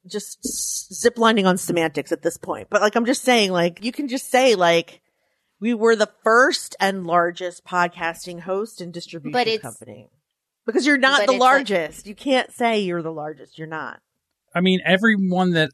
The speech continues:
Speaker 3: I know that podcast use, uses Libsyn or other, I've never, no one that I know uses Buzzsprout, which is
Speaker 1: It's
Speaker 3: really weird.
Speaker 1: interesting. When I first found out that they were as popular as they were, I was stymied because, like you,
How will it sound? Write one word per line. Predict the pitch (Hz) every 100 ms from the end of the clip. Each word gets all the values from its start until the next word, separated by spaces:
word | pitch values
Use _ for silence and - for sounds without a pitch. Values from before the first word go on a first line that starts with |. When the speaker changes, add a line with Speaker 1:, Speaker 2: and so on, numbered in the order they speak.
| -
Speaker 3:
I | 143 156 156 143
know | 135 139 135 110 123
that | 117 117 _ -
podcast | 135 147 - 110 113 -
use, | 120 113 120 104 107 123
uses | 127 123 110 113 110 104 101
Libsyn | 127 131 - 123 127
or | 113 110
other, | 135 143 120
I've | 151
never, | 170 185 185 180 _
no | 147 147 165
one | 202 185
that | 175
I | 165
know | 170
uses | 165 151 185 127
Buzzsprout, | 101 101 - 104 -
which | 95 -
is |
Speaker 1:
It's | 262
Speaker 3:
really | 226 -
weird. | 113
Speaker 1:
interesting. | - - - 214 180 _ - - 240 - _ _ _ _
When | 202 262
I | 381
first | 403 381 -
found | 269 247
out | 233 175
that | 160
they | 196
were | 196 196
as | 185
popular | 202 185 202 202
as | 185
they | 165
were, | 156 175 165
I | 180
was | 196 190 _ _ _
stymied | - - 269 311 453 240 214 202
because, | 214 240 226 - _ _ _ 214
like | 285 415 -
you, | 359 381